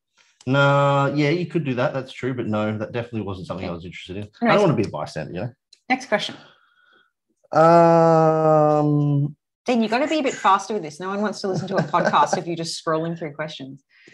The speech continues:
Speaker 1: What are both of your biggest goals for two thousand and twenty-two?
Speaker 2: We, can we say about the Better Bodies?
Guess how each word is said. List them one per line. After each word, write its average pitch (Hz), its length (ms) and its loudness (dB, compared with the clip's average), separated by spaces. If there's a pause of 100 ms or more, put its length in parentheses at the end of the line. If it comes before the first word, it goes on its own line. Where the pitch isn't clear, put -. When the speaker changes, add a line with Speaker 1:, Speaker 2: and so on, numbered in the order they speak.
(1000)
Speaker 1:
What 117 720 0 (100)
are 127 180 6
both 107 380 0
of 104 100 -4
your 101 140 -4
biggest 101 440 -8
goals 92 340 -2
for - 100 -14
two 101 180 -10
thousand 95 320 -4
and 82 140 -8
twenty-two? 87 560 -10 (920)
Speaker 2:
We, 233 680 0
can 208 140 -6
we 190 80 -8
say 214 300 -8
about 196 400 -6
the 175 320 -8
Better 180 180 -14
Bodies? 220 520 -14